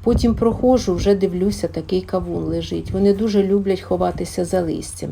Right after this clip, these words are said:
під листям. В цьому році в мене баштану дві,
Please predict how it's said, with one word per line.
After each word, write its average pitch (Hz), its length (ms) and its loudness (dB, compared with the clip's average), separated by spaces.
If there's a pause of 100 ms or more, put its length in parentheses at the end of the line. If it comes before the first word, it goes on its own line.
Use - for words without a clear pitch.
під 196 180 -2
листям. 147 520 -6 (1300)
В - 60 -20
цьому 185 260 2
році 170 380 -4 (1900)
в 190 40 -4
мене 165 220 0
баштану 170 580 -4
дві, 202 300 -2